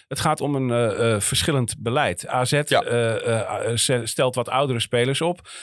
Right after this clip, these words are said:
Speaker 1: De spelers waarmee A Z de Youth League won, wat een razend knappe prestatie is, eh, daar niets aan afdoend. Eh, maar de spelers van die, eh, van dat geboortejaar, dat waren bij Ajax bijvoorbeeld Rens en Gravenberg, die stonden al in het eerste.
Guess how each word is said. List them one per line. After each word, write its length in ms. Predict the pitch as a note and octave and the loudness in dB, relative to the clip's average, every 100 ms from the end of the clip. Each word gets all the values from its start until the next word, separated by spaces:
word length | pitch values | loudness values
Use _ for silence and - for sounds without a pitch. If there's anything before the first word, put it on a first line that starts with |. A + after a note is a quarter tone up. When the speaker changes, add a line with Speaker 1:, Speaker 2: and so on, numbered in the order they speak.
| - | -10
Speaker 1:
De 80 | - | -4
spelers 380 | A#2+ D3+ D3 C3+ | 0 2 0 0
waarmee 420 | B2+ A#2+ A#2+ A2+ - | 0 2 2 2 0
A 120 | A#2+ | 0
Z 160 | A#2+ C#3 | 0 -2
de 120 | A2+ | 0
Youth 220 | G#2 D3+ | 0 2
League 280 | D3 D3 C3+ | 2 -2 0
won, 280 | C3 D3+ E3+ _ - | 0 0 -4 _ -4
wat 200 | A2+ B2 | -2 0
een 180 | A2 - | -4 -6
razend 640 | G2 G#2 D3+ G3+ E3 C#3 | -8 -2 0 0 0 -4
knappe 300 | - C3 G#2 | -2 -4 -4
prestatie 580 | - - B2+ B2 A#2 G#2+ | -8 -2 0 0 0 -2
is, 200 | F#2+ - - - - - | -2 -6 -14 -20 -18 -6
eh, 180 | - - | -4 -4
daar 320 | - A#2 C3 | -6 -2 0
niets 240 | B2+ F3 D3 | 0 0 0
aan 100 | A#2+ | 0
afdoend. 500 | C3 C#3+ D#3+ G#3 - - - - | -2 0 0 -2 -6 -18 -20 -14
Eh, 200 | - A#2+ | -2 0
maar 160 | A2 A#2+ | 2 0
de 60 | B2 | 0
spelers 340 | - C#3 B2 | 0 2 2
van 160 | B2+ A#2 | 0 2
die, 380 | C3+ D#3+ E3+ - | 2 2 0 -2
eh, 280 | B2 A2 | 0 2
van 180 | G#2 C3+ | 2 2
dat 160 | C#3 D#3 | 0 0
geboortejaar, 840 | C3 C#3+ D#3+ A2+ G#2+ G2+ D3+ - _ | -2 0 0 2 2 2 0 -6 _
dat 120 | C3 | -4
waren 200 | A#2+ C3+ | 0 0
bij 120 | B2+ A#2+ | 0 0
Ajax 320 | D3+ C#3 B2+ | 2 0 -2
bijvoorbeeld 320 | A#2+ C3 A#2 | -2 0 2
Rens 300 | A2+ C#3+ C#3 | 2 2 0
en 100 | B2+ | -2
Gravenberg, 600 | - D#3 D3+ G2+ A#2 A#2+ | 0 0 0 0 2 2
die 100 | C#3+ | 0
stonden 280 | - F#3 E3 | 0 0 2
al 100 | E3 | 2
in 60 | |
het 100 | D#3 | 0
eerste. 440 | D3 E3+ D3+ A2+ | 0 0 0 -4